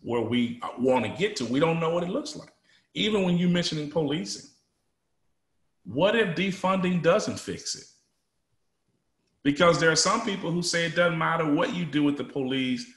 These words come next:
they will create an institution to overlay that to control you. And so those are the, what are our contingency plans? And so I think I am with you. I think a reallocation, figuring out what, I think we need more social workers in policing.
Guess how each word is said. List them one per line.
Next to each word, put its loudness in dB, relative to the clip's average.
they 4
will 4
create 2
an 0
institution -2
to 0
overlay 6
that 2
to 0
control 0
you. -10
And -2
so 4
those 6
are 2
the, -4
what 2
are 6
our 6
contingency -2
plans? -14
And -4
so 4
I 6
think -2
I 2
am -2
with -2
you. 0
I 0
think -6
a -6
reallocation, 0
figuring -2
out 2
what, -6
I 0
think 2
we 0
need 0
more 0
social 2
workers 0
in -2
policing. -4